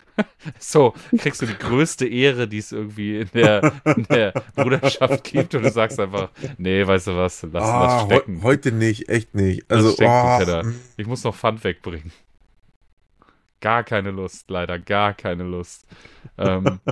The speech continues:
Speaker 1: <laughs> genau. Aber wenn man der Lions Pride, äh, beitritt, bekommt noch eine Power oder eine Aufklärungsrüstung. Mal ganz ehrlich, in dem Moment im Spiel, wenn du ein bisschen Sidequests gemacht hast, hast du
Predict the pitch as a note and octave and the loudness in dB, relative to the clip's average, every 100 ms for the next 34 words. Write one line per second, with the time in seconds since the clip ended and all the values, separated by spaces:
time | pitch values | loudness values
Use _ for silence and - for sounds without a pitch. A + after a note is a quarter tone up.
0 | - - - C#3+ G#2+ E2+ - _ D3 C3 | -6 -6 -2 2 2 -2 -16 _ -4 0
1 | D3+ C#3+ D#3 D3 C3+ C3 C#3 C3+ _ B2+ | 2 0 -2 -2 0 0 -2 -6 _ 0
2 | A#2 A#2 - C3+ G#2+ G#2+ G#2 G2+ G2+ G2 | 0 0 -6 -6 -2 0 0 0 -2 0
3 | G#2+ - G#2+ G2 - G#2+ G2+ F#2 F#2 - | 0 0 -6 -6 -8 -6 -4 -6 -6 -2
4 | G#2+ A2 G#2 F#2+ G2+ F#2 F#2 G#2 - G#2+ | 2 4 2 0 -2 -2 -2 -4 -2 0
5 | G2+ F#2+ G#2 G2+ G2+ F2+ F2 F#2 - F#2 | 0 -4 -4 -4 -2 -2 0 -2 -2 -4
6 | F2+ - - G2 - A2 A#2 G#2 G#2 G#2 | -4 -6 -12 -10 0 2 2 2 0 -2
7 | F#2 - - A2+ G#2+ A2 B2+ - - G2 | -6 -10 -8 -4 -2 -2 -6 -10 -6 -6
8 | G2 C3+ - C3 A#2+ - A2 A#2 - A2 | -4 -6 -6 -8 -8 -4 -4 -4 -6 -8
9 | - - F#2 G2 - - G2+ - - G#2+ | -8 -12 -8 -8 -8 -6 -6 -6 -6 -6
10 | - - F2 F2+ | -6 -14 -10 -12